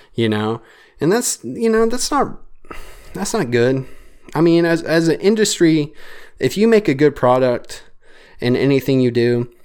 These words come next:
people are gonna keep buying it, people are gonna wanna spend money on it, and you don't need to make, um, you don't need to strategize, um,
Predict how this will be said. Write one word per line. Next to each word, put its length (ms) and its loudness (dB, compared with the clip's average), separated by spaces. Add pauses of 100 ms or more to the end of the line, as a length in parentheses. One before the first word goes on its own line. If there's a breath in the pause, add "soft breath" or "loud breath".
(280)
people 260 0
are 140 4
gonna 160 2
keep 280 -4
buying 340 2
it, 260 -2
people 240 -2
are 40 0
gonna 360 0
wanna 300 0
spend 380 0
money 240 0
on 220 -2
it, 220 -4
and 160 -2
you 100 0
don't 260 0
need 320 0
to 380 -4 (720 soft breath)
make, 680 0 (540 loud breath)
um, 560 -6 (360 loud breath)
you 260 -2
don't 180 2
need 160 2
to 60 0
strategize, 1120 -2 (800 soft breath)
um, 640 -4